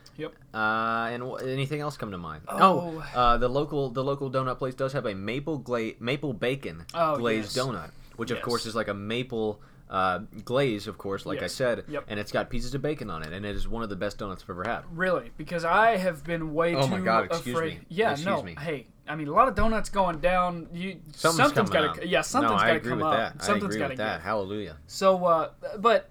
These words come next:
Speaker 1: the, I don't, I've ju-, I've just never had the guts to, to try the maple glazed, or the
Speaker 2: Oh,
Speaker 1: ma-,
Speaker 2: okay.
Speaker 1: the maple glazed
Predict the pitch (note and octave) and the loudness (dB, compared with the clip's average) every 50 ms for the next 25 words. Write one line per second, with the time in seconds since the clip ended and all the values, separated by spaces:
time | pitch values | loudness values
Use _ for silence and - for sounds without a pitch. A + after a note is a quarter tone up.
0 | F#3 F3+ E3+ G#3 F#3+ F#3+ F3+ E3+ E3 C#3 - - - - - - - - - - | -14 -8 -2 2 2 2 2 2 -2 -8 -14 -20 -20 -20 -20 -20 -20 -20 -20 -20
1 | - - - - - A3 D4+ D4 - - G#3 A3+ A3+ D#4+ - - G#3 A3 C4+ C4+ | -20 -20 -12 -6 -2 0 0 0 0 0 -2 -2 -2 -4 -2 -2 -2 -2 -4 -8
2 | - - - - G3+ F#3+ F#3+ G3+ G#3 A3+ A#3 G#3+ F3+ D3 - - - - E3+ E3 | -12 -14 -14 -10 -6 -4 -2 -2 0 -2 -2 -4 -4 -8 -16 -18 -14 -10 -6 -4
3 | G3 F3 E3+ D#3+ D3 E3 D#3+ D#3 - - - D#3+ D3 - - - E3+ D3+ C3 - | -4 -2 -4 -4 -4 -4 -4 -4 -4 -10 -10 -10 -10 -10 -10 -12 -12 -12 -10 -4
4 | E3+ E3 D3+ D3 C#3+ C#3 C3 B2+ - - - D#3 D#3+ D3+ D3+ D3+ C#3+ D3 D3 C#3 | 0 0 2 2 2 0 -4 -6 -12 -14 -12 -8 -6 -4 -4 -4 -4 -6 -10 -8
5 | C#3 C3+ C3 B2 A#2 A#2 A2+ - - - - - - - E3 D#3+ E3+ G3+ F3+ A#2+ | -8 -8 -10 -10 -10 -14 -14 -14 -16 -16 -18 -18 -14 -8 -4 -2 0 2 2 2
6 | A#2+ - - G#2+ - E3+ F3 F3 E3+ - D#3+ D#3 D#3+ D#3+ D#3 D#3 D3 C#3 C#3 | 0 2 0 0 0 0 0 -2 -4 -4 -6 -4 -2 -2 -2 -2 -4 -6 -8